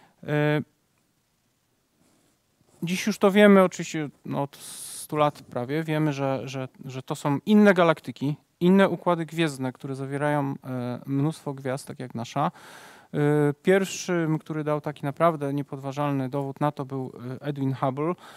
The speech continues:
który zmierzył odległość, czy oszacował odległość do gu-, mgławicy Andromedy. On to robił w ten sposób, że w tej, w tej, w tej m-, mgławicy identyfikował specyficzny rodzaj gwiazd, które, których odległości mogliśmy mierzyć w naszej galaktyce, tak zwane,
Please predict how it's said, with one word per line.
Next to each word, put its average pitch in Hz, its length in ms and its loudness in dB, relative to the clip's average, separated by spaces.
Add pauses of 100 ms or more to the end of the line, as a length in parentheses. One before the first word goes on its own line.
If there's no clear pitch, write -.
(120)
który 165 280 -6
zmierzył 160 540 4
odległość, 147 720 -2
czy 135 160 -4
oszacował 165 480 4
odległość 151 440 -2
do 143 180 -2
gu-, 139 180 -8
mgławicy 139 440 -4
Andromedy. 135 540 4 (300)
On 196 140 -2
to 202 80 2
robił 190 220 4
w - 60 -12
ten 175 120 2
sposób, 185 380 -4
że 156 300 2
w - 80 -14
tej, 170 180 2 (220)
w - 60 -14
tej, 151 400 -4
w - 60 -20
tej 147 400 -4
m-, 131 80 -6 (600)
mgławicy 180 640 0 (760)
identyfikował 185 880 4
specyficzny 180 580 -6
rodzaj 151 240 -4
gwiazd, 180 420 6
które, 160 460 0 (200)
których 160 280 -6
odległości 156 520 -4
mogliśmy 156 340 -2
mierzyć 143 240 0
w 135 60 -6
naszej 175 260 2
galaktyce, 147 500 -6
tak 147 140 -12
zwane, 143 260 -2